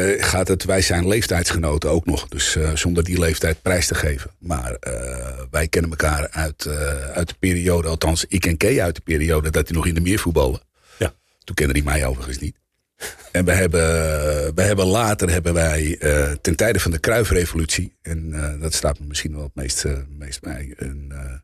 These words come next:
Speaker 1: een vierentwintig uurs uitzending bij, eh, bij A T vijf gehad. Waarbij, eh, Jelle de G toen voor, eh,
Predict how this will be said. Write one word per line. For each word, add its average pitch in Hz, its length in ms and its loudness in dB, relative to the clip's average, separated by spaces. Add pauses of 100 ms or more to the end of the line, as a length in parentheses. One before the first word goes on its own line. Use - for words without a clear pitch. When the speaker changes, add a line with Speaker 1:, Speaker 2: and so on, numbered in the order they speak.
(800)
Speaker 1:
een - 100 -4
vierentwintig 131 500 2
uurs 143 280 2
uitzending 98 580 2
bij, 85 360 2
eh, 80 60 2
bij 78 100 0
A 90 120 2
T 87 140 0
vijf 85 240 0
gehad. - 320 0
Waarbij, 78 360 2 (120)
eh, 76 140 2
Jelle 82 200 2
de 78 80 -2
G 92 220 2
toen 80 200 -2
voor, 78 460 -2
eh, 78 120 -2